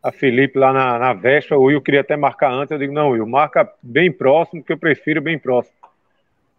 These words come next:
E realmente, como o Will falou, a gente não teve nada que, assim, até pensasse em desistir da prova. Nada, nada, nada de dor. Até bolha também, que é um negócio que a gente tava muito preocupado.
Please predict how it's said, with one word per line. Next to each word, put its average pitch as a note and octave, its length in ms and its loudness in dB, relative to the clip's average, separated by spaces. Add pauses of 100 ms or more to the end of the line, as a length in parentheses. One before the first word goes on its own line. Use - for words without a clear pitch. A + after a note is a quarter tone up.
(120)
E B2+ 560 -2
realmente, C#3 640 -2
como D#3 180 -8
o D#3 60 -2
Will E3 100 2
falou, C#3 360 2
a B2+ 60 0
gente C#3 220 -10
não D3+ 120 -14 (100)
teve D#3 280 0
nada D3 380 0
que, D3 720 -4 (680)
assim, - 240 -6
até D3 260 0
pensasse C#3+ 720 0
em B2 400 -10
desistir C3 460 -2
da B2 120 2
prova. C3 840 -2 (1600)
Nada, D3 360 0
nada, E3+ 300 0
nada D#3 280 2
de C#3 140 -2
dor. C3 460 2 (600)
Até F3+ 260 0
bolha D3+ 380 2
também, C#3 400 -2
que C#3 340 -8
é B2+ 100 -8
um C#3 40 -8
negócio C#3 280 -2
que D3+ 60 -6
a C3+ 40 0
gente C3+ 120 -2
tava C3 160 2
muito C#3+ 180 -8
preocupado. D3 640 0